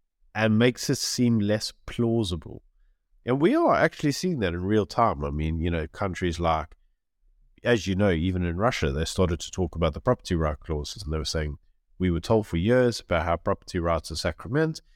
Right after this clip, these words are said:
and yet when it all came down to it, the Russian, you know, Russian property abroad was expropriated by American forces, left, right, and center, which tells us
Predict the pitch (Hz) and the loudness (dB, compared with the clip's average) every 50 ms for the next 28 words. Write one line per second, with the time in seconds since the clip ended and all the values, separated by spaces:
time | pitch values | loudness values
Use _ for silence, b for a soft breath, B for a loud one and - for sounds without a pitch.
0 | - _ _ _ _ _ _ - 98 98 98 95 95 92 92 90 85 85 90 85 | -20 _ _ _ _ _ _ -2 0 2 4 4 4 4 4 2 0 -2 -6 -6
1 | _ 98 98 95 90 - - - - 95 92 90 90 90 90 90 85 - - - | _ 2 2 2 2 0 -10 -10 -2 -2 0 2 2 2 0 0 -2 -4 -4 -2
2 | - 95 92 104 - 107 101 - - 107 98 90 87 80 101 92 95 92 85 - | -2 -2 -2 -2 -2 -4 -4 -2 0 2 2 2 2 2 2 2 2 2 -2 -4
3 | - - 143 139 139 131 120 - _ _ 92 90 90 90 82 - - - - _ | -2 0 2 2 2 0 0 -4 _ _ 0 2 2 0 0 -2 -8 -10 -14 _
4 | _ _ - _ - 98 87 87 82 85 90 95 - - 104 92 - 95 85 - | _ _ -18 _ -2 0 0 2 2 2 0 0 0 -2 -4 0 -2 -2 -4 -2
5 | - 90 85 80 - - 104 107 110 98 92 87 82 78 80 80 - - - 92 | -2 -2 -2 -2 0 0 2 2 2 2 0 -2 -2 -2 -4 -8 -10 -6 -2 0
6 | 90 87 - - 92 90 87 85 - 82 - 82 80 78 78 82 80 80 - - | 0 0 0 -2 0 0 0 -2 -4 -6 -4 -4 -4 -2 -2 -4 -4 -6 -6 -10
7 | 80 - - 110 113 110 101 - 110 101 104 - 90 82 - - 87 82 78 - | -12 -4 0 2 2 2 2 0 -6 -6 -2 -2 -2 -2 0 -2 -4 -4 -4 -2
8 | - 120 117 113 - 120 110 92 82 - - - 139 143 139 131 135 139 135 - | -2 -2 -2 0 0 0 0 0 -2 -6 -4 2 2 2 4 4 4 2 2 2